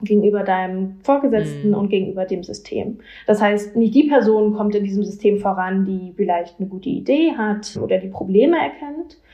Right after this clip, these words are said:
Speaker 1: und dann Lösungsvorschläge macht, sondern die, die absolut loyal zu ihrem Vorgesetzten ist und wie gesagt auch zu diesem System. Und dann verhindert dieses Te-, dieses System ja, dass genau diese Menschen, zu denen man vielleicht Kontakt suchen würde,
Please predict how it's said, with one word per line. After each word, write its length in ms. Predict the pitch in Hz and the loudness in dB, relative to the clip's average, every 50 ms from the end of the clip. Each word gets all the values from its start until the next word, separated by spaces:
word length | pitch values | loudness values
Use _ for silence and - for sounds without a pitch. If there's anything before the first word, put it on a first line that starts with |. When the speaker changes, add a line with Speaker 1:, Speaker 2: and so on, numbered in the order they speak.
| - - - - - | -20 -20 -20 -12 -2
Speaker 1:
und 200 | - 208 214 202 | 4 4 4 6
dann 140 | 196 190 185 | 4 4 4
Lösungsvorschläge 680 | 196 214 277 311 302 - 294 262 262 - 269 254 254 | 4 2 2 2 -2 -2 -4 -4 -4 -2 -2 -2 0
macht, 340 | 233 226 226 240 247 - - | 0 -2 -2 -4 -6 -8 -6
sondern 600 | - 214 208 208 208 208 208 208 202 208 208 208 | -2 0 2 2 2 2 0 -2 -4 -2 0 0
die, 180 | 196 214 226 240 | 0 2 0 0
die 160 | - - - | 0 2 2
absolut 560 | - 202 - - 202 208 208 196 - - - | 2 2 0 -2 -4 -4 -4 -4 -4 -8 -4
loyal 640 | - 208 196 190 190 185 175 165 170 170 175 180 175 | -2 0 0 0 0 -2 -2 -4 -6 -8 -10 -10 -12
zu 240 | - - - - 165 | -12 -14 -8 -6 -4
ihrem 280 | 143 - - 196 185 | -2 -2 -2 -2 -4
Vorgesetzten 680 | - - - 170 185 226 269 247 247 226 233 - - 202 | -8 -4 0 2 2 2 2 2 0 -2 -4 -2 0 0
ist 200 | 190 208 202 - | 0 0 -2 -4
und 180 | - 196 196 190 | -2 -2 -2 -2
wie 100 | 190 190 | -2 -4
gesagt 340 | 185 - 175 175 175 - | -6 -4 -6 -6 -6 -6
auch 120 | - - - | -10 -10 -8
zu 120 | - 190 | -8 -8
diesem 240 | 185 190 190 190 190 | -8 -6 -6 -8 -8
System. 460 | 202 202 - - - 190 202 226 220 - - - - - - | -10 -10 -12 -2 0 2 2 2 0 -2 -10 -18 -18 -10 2
Und 140 | - 214 202 | 2 4 4
dann 160 | 202 202 202 | 4 2 0
verhindert 500 | 196 196 196 190 240 302 349 320 247 - | -2 -4 -2 4 6 6 8 8 6 4
dieses 260 | 185 - - - - | 0 -8 -12 -14 -18
Te-, 300 | - - - 185 175 - - - 185 196 | -16 -8 -4 -4 -4 -4 -6 -10 -10 -6
dieses 260 | 196 190 185 175 - | -6 -6 -6 -8 -14
System 440 | - 190 - - - 202 190 196 208 | -16 -18 -14 -4 2 4 6 6 6
ja, 140 | 214 214 214 | 4 2 0
dass 260 | 208 196 208 - - | 0 0 -2 -2 -2
genau 240 | - 196 196 190 190 | -2 0 0 2 2
diese 180 | 202 220 233 | 2 2 2
Menschen, 380 | 220 214 214 220 208 - 208 196 | 2 2 0 -2 -4 -4 -6 -8
zu 100 | - 190 | -6 -2
denen 140 | 190 208 208 | 0 0 0
man 80 | 208 | 0
vielleicht 280 | 202 190 180 180 - - | -2 -2 -4 -4 -6 -10
Kontakt 380 | - 190 - - 170 - - - | -14 -12 -6 -4 -6 -6 -6 -6
suchen 380 | - 185 185 - 180 165 165 | -4 -4 -4 -4 -8 -10 -8
würde, 420 | 165 170 175 185 202 220 233 226 | -10 -4 -2 0 0 0 0 -4